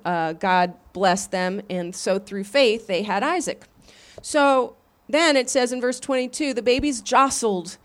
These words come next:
each other within her, and she said, 'Why is this happening to me?'" So, kinda cool, what she did was she went to inquire of the Lord, which is always a good thing when you're puzzled in life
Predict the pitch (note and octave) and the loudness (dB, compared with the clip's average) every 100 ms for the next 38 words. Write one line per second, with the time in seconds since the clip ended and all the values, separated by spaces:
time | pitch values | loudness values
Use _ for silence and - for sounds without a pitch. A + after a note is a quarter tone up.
0 | _ _ _ A#3 A3 B3+ A#3 A3+ A3 A3+ | _ _ _ -8 0 4 4 4 4 2
1 | A3+ G#3+ G3 F#3+ A3+ - C#4 - C#4 B3 | 0 -2 -2 -2 -4 -4 -4 -2 -2 -4
2 | B3+ D#4 F#4 E4 B3 C4 C4+ D#4+ E4+ C4+ | -8 -6 -4 -4 -4 -6 -2 0 0 0
3 | A3+ G#3 A3+ G#3 F3+ D#3+ - - _ _ | -2 -4 -4 -4 -4 -6 -12 -20 _ _
4 | _ _ _ - - D#4 D4+ C#4+ C4+ - | _ _ _ -8 0 4 4 4 0 -4
5 | E4+ D#4 - A3 B3 C#4+ A3+ A3+ A#3+ A3 | -2 0 4 6 4 2 -2 -2 0 0
6 | G#3+ G3 G#3 B3 - G3+ G#3+ A#3 F#3 D#3+ | 2 2 0 -2 -8 -6 -6 -6 -10 -16
7 | _ _ E3+ F#3 G3+ G#3 - B3 A#3+ - | _ _ -4 0 0 -2 -4 -4 -4 2
8 | E3+ F#3 - A3+ C4 D4 F#4 D#4+ A#3+ D4+ | 4 4 2 0 0 2 2 0 -2 -2
9 | F4+ F#4 E4+ C#4 A3+ B3 A3+ F#3+ G#3+ A3 | 0 0 0 -2 0 2 2 0 -2 -2
10 | C4 C#4+ D4 C#4 C#4 G3 D#3+ G#3+ - - | 0 0 0 -2 0 2 2 0 -6 -18